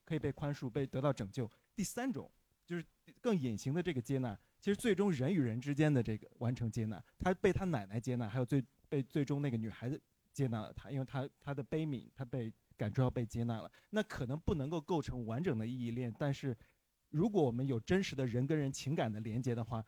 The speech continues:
可以补充一些在社会中缺失的意义链。所以我看到这个三个层次的意义的，因为意义是最难解决的，就活着的意义就是你在社会中被接纳，感受到存在意义的是最难解决的问题。但这三层其实三种，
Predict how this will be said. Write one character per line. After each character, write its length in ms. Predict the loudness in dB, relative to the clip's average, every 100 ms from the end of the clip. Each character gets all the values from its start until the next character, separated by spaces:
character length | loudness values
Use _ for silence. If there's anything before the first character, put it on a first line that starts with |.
| _ -8
可 180 | 2
以 100 | 4
补 200 | 4 0
充 220 | -6 -4 -4
一 60 |
些 160 | -2 -2
在 80 | -2
社 200 | -2 -2
会 140 | -2
中 240 | -2 -4 -8 _ -14
缺 240 | -2 -2
失 180 | 0 -2
的 160 | -2 -6 _
意 200 | -4 -2
义 40 |
链。 240 | -2 -4 -4
所 140 | 2
以 20 |
我 120 | 2 2
看 180 | 0
到 100 | 0
这 80 | 0
个 80 | 0
三 180 | 0 2
个 120 | 2
层 180 | 0 -4
次 160 | -2
的 160 | -2 -4 -8 _ _ -2
意 320 | 0 2 0
义 40 |
的， 260 | -2 -8 -10
因 140 | -4 0
为 80 | 2
意 180 | 2
义 60 | 2
是 120 | 0
最 160 | -2 -4
难 160 | -2 -6
解 120 | -8
决 160 | -14 -18
的， 160 | -18 -6
就 100 | -4
活 360 | -4 -6 -4 -2
着 120 | 0
的 100 | -2
意 220 | -2 -4
义 40 | -6
就 140 | -6 -8
是 140 | -6
你 160 | -6 -6
在 120 | -4
社 200 | -2 0
会 60 | 0
中 140 | -2
被 140 | -4
接 220 | -6 -6 -6
纳， 200 | -6 -8 _
感 140 | -10 -10
受 80 | -6
到 140 | -4
存 220 | -4 -6
在 160 | -4 -4
意 100 | -4
义 140 | -6
的 120 | -8 -14 _ -14
是 100 | -4
最 160 | -2
难 140 | 0 -2
解 140 | -4
决 100 | -6
的 120 | -6
问 120 | -6 -8
题。 140 | -4
但 120 | -2
这 100 | -2
三 220 | -2 -2
层 260 | -2 -4 -4 -6 _
其 140 | -6
实 100 | -4
三 240 | -4 -4 2
种， 240 | 2 2